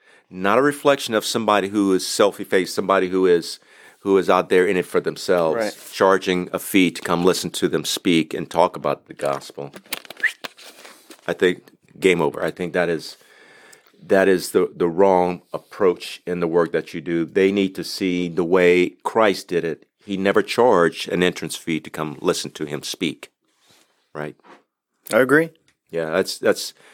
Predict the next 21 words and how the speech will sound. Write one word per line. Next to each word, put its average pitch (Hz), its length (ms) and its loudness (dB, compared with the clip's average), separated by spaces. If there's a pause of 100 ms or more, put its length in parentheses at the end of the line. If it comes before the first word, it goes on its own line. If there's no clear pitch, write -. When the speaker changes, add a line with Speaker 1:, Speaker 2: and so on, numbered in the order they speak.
(180)
Speaker 1:
my 110 200 2
belief 92 380 -2
on 85 120 -6
that. 82 260 -6
And - 80 -16
so 92 300 2 (340)
for, 110 460 4
and 101 160 -8
for 107 140 0
those 123 400 2
that, 101 380 2 (120)
that 95 300 0 (440)
don't 123 300 2
know 95 180 2
this, 82 360 -4 (540)
when 104 680 4
we 113 180 2
were 113 160 4
led 117 400 2
into 101 340 -6
ministry, 85 800 -4